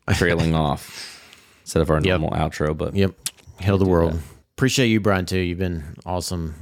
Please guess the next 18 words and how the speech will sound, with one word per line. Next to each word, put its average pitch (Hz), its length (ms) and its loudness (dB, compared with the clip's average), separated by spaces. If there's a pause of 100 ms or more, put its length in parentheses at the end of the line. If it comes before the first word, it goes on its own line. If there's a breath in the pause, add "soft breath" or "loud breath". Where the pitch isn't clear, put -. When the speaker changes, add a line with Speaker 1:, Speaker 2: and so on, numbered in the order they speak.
(120)
Speaker 2:
uh, 82 340 -4 (360)
working 90 340 -2
with 85 180 0
us, 82 300 0
and, 78 280 -6
uh, 73 260 -4 (840)
I'm, 90 200 -4
I'm 92 140 -2
excited 90 380 0
to 87 80 0
have 87 180 0
you 85 140 2
along 82 240 0
the 76 80 -2
journey 76 320 -4
as 85 120 -8
well. 85 240 -6 (460 loud breath)
Speaker 1:
Hey, 95 260 0